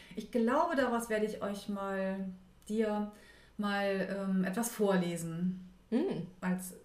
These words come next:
Speaker 1: also jetzt nicht dir, Jella, sondern also dir, der Zuhörerin oder dem Zuhörer. <laughs> Ja, ich komme hier schon durcheinander. Ich hab, na ja, weil ich denke immer, ich denke, sag immer ihr, aber eigentlich ist da ja nur einer, der das hört wahrscheinlich. Oder vielleicht zwei, weiß ich nicht so genau.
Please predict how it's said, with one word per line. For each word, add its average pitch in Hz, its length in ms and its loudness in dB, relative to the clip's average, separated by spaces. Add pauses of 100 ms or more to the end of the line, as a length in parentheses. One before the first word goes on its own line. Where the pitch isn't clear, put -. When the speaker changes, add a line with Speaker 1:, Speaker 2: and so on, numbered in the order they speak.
(160)
Speaker 1:
also 196 180 0
jetzt 196 200 0
nicht 185 160 2
dir, 240 160 10
Jella, 196 280 4
sondern 190 300 2
also 190 160 2
dir, 214 240 8
der 202 160 6
Zuhörerin 220 680 6
oder 220 100 6
dem 226 160 10
Zuhörer. 359 720 8
<laughs> - 60 -6 (880)
Ja, 240 80 2
ich 220 100 0
komme 226 120 4
hier 220 80 4
schon 214 140 2
durcheinander. 208 480 2
Ich 196 120 -4
hab, 226 300 0
na 214 240 2
ja, 214 180 2
weil 208 100 2
ich 202 40 -2
denke 220 240 0
immer, 196 220 -2 (240)
ich - 60 -12
denke, 233 180 6
sag 226 140 4
immer 226 260 4
ihr, 285 300 4
aber 202 260 0
eigentlich 208 360 0
ist - 160 -4
da 214 60 -2
ja 196 160 -2
nur 190 160 -2
einer, 233 240 4
der 180 100 2
das 175 200 -2
hört 180 160 -2
wahrscheinlich. 185 500 -2
Oder 185 140 -2
vielleicht 185 380 -4
zwei, 185 260 -4
weiß 196 180 -4
ich - 100 -12
nicht 202 120 -6
so 196 100 -8
genau. 190 380 2